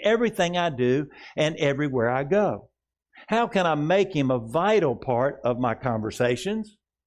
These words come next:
my activities, my daily routine, my challenges, as well as my successes?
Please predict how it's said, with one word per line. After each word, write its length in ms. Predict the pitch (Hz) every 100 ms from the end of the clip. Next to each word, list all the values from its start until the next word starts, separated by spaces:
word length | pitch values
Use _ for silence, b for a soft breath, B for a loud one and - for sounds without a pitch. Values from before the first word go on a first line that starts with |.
| _ _ -
my 180 | 143 127
activities, 800 | 117 - 131 107 135 202 208 - _ - - - -
my 200 | 156 151
daily 380 | 156 156 147 131
routine, 720 | 131 120 139 131 185 202 -
my 160 | 156
challenges, 720 | 139 - 139 127 131 180 185 - B 139
as 180 | 151 127
well 280 | 165 185
as 120 | 180 180
my 160 | 190
successes? 880 | - 196 190 226 226 - 113 -